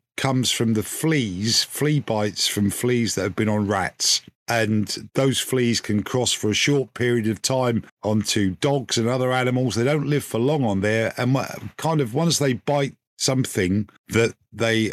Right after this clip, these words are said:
are not supposed to be living on. The flea dies, but they can pass on that, that disease. The thing is,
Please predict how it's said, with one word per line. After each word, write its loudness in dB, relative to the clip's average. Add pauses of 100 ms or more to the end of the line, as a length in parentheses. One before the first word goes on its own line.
are 0
not 0
supposed 0
to -8
be 0
living 0
on. 2
The -2
flea 0
dies, 0 (200)
but -2
they 2
can 0
pass 0
on 2
that, -2 (220)
that 0
disease. -2 (240)
The -2
thing 0
is, 0